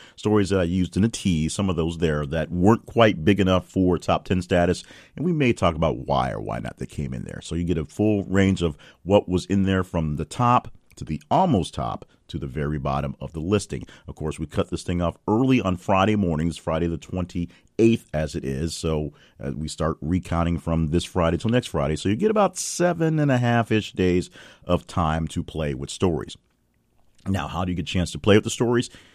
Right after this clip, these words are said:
It's very simple. We want you to follow us on social media. Follow This Is a Conversation on Twitter by following T H underscore conversation.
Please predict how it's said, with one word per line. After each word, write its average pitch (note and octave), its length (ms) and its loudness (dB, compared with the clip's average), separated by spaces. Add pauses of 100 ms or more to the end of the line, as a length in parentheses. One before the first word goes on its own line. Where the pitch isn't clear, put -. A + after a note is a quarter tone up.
It's C#2+ 160 -10
very D#2 260 -6
simple. C#2+ 340 -6
We F2 140 2
want A2+ 340 2
you G#2 60 2
to E2+ 80 -2
follow F#2 400 0
us F2 180 -4
on E2 240 -4
social D#2 380 -6
media. C#2+ 320 -6
Follow F2+ 500 2 (420)
This G2 200 0
Is G#2 80 -4
a G#2 40 -2
Conversation G2 540 2
on E2 120 -2
Twitter A#2+ 320 2
by F2 180 4
following D#2 420 -2
T G#2+ 240 -2
H G2 260 2
underscore G#2+ 440 2
conversation. D#2 720 -6